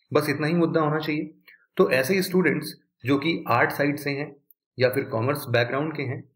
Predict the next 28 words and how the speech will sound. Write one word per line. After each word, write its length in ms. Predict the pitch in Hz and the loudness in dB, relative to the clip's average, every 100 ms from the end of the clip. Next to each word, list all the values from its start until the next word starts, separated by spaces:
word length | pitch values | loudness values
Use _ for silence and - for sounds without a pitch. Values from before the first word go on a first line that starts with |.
| _ _ _ | _ _ _
जिनका 760 | 113 131 175 175 143 143 - - | -4 0 0 2 2 0 -4 -6
math 480 | 117 113 170 185 - | -2 0 0 -2 0
वाला 160 | 151 165 | 2 2
portion 420 | - 170 - 151 | 2 2 2 -4
थोड़ा 260 | - 170 | -2 2
weak 400 | 180 135 170 175 | 2 2 -2 -2
है 160 | 151 160 | -4 0
या 80 | 151 | 2
फिर 140 | 160 | 2
उन्होंने 280 | 151 151 156 | 4 4 2
बहुत 540 | 139 120 131 143 - - | -2 -2 -2 -2 -4 4
दिन 200 | 185 185 | 4 4
से 140 | 160 | -2
ध्यान 380 | 156 - 113 147 | -4 -6 -4 0
नहीं 140 | 151 | 0
दिया 180 | 131 117 | 2 4
इस 120 | 117 | 2
portion 380 | 117 117 110 113 | 0 -6 -4 -6
पे, 100 | 113 | -4
अपने 180 | 123 131 | -6 -6
पूरे 260 | 123 165 160 | 2 4 4
graduation 400 | 143 131 127 139 | 4 2 -2 -2
में 140 | 147 | -6
school 260 | 147 165 170 | 2 4 6
time 180 | 175 175 | 6 4
में 120 | 175 | 6
पढ़ा 140 | 147 | 4
है 240 | 135 156 | 2 -2